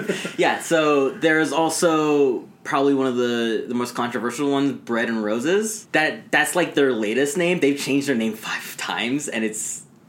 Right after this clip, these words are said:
Speaker 2: like, it's always a hassle because people fall through or, like, um, I know they, they essentially purged the Philly chapter of Bread and Roses because of just how toxic it was.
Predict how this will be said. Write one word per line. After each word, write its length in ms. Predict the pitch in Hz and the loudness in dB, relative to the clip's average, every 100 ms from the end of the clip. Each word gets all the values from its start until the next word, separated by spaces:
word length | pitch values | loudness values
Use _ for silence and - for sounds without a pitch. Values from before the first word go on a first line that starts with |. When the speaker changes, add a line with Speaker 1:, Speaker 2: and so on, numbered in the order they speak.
| - 76 92 | -20 -20 -10
Speaker 2:
like, 300 | 127 127 - | -4 -4 -4
it's 480 | 131 123 123 - - | -4 -2 -4 -8 -6
always 360 | 127 123 131 120 | -2 2 2 0
a 180 | 117 | -2
hassle 440 | 107 110 104 - 127 | 0 0 0 -2 -2
because 380 | 127 110 104 98 | -2 -2 -4 -4
people 420 | 113 107 110 104 | -8 -6 -4 -6
fall 340 | - 101 104 | -6 -4 -4
through 400 | - 101 104 110 | -4 -4 0 0
or, 180 | 104 101 | -2 -2
like, 280 | 101 87 - - - - - - - - | -2 -6 -10 -20 -20 -20 -20 -20 -20 -8
um, 280 | 120 117 110 | -2 0 0
I 120 | 120 | 0
know 220 | 120 120 | 0 2
they, 240 | 123 120 113 | 2 0 0
they 180 | 117 120 | -2 -2
essentially 340 | 131 113 120 | -2 -2 -4
purged 720 | - 110 113 113 110 - - | -4 -4 -2 -2 -6 -12 -16
the 380 | 104 110 107 101 | -6 -2 -2 -4
Philly 300 | - 107 117 | -4 -2 -2
chapter 400 | 117 131 127 139 | 0 0 0 0
of 180 | 135 131 | -2 -2
Bread 160 | 139 135 | -2 0
and 100 | 135 | 0
Roses 220 | 135 131 | 0 -2
because 240 | 107 107 | -4 -2
of 100 | 107 | -4
just 160 | 101 - | -4 -8
how 200 | - 95 | -6 -6
toxic 500 | - 82 85 - 127 | -6 -10 -8 -6 -4
it 160 | 139 | -2
was. 460 | 135 151 156 156 | -2 -2 -4 -6